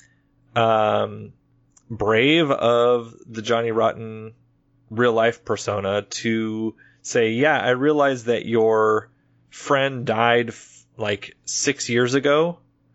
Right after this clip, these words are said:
but we're gonna make this movie about them and celebrate them and talk about how they were this, um,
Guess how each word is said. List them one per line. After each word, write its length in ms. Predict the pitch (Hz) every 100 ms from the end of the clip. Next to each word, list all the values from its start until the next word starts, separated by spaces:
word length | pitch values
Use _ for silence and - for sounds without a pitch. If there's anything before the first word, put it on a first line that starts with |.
| _ _ _ -
but 320 | 117 127 110
we're 140 | 120 135
gonna 160 | 131
make 220 | 120 120
this 180 | - 110
movie 380 | 117 113 110 104
about 320 | 95 98 -
them 280 | - - - - -
and 180 | 113 107
celebrate 520 | - 113 101 98 95
them 280 | - - - - -
and 520 | 113 107 107 104 -
talk 280 | - 123 -
about 380 | 101 98 95 - _ _
how 560 | - - 104 101 101 98
they 180 | 104 101
were 160 | 98
this, 460 | 98 101 98 - - - - - _ _ -
um, 760 | 107 98 98 101 101 101 -